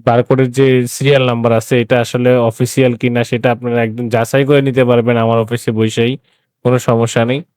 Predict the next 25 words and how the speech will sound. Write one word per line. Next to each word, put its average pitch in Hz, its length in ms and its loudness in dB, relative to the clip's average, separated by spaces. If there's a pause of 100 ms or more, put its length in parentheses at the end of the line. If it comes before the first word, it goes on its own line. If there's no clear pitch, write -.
(480)
আর 113 220 0
বাংলাদেশে 139 680 2
আপনার 143 440 -2
যে 127 140 2
কোনো 143 220 0
জায়গা 127 260 2
থেকে 127 280 -2
যদি 127 240 0
আসেন, 127 380 -2
আহ, 110 800 -6
আমাদের 117 400 2
যে 117 140 -2
ঠিকানা, 120 480 -2
সেখানে 120 380 -2
আপনারা 120 300 -2
চলে 120 280 2
আসবেন। 113 300 0
আমাদের 113 260 -2
যে 117 120 0
দোকানটা 113 380 0
দেখতেছেন, 120 520 -2
এটা 117 180 -2
হলো 123 120 0
মিরপুর 127 400 0
কাজীপাড়া 123 640 0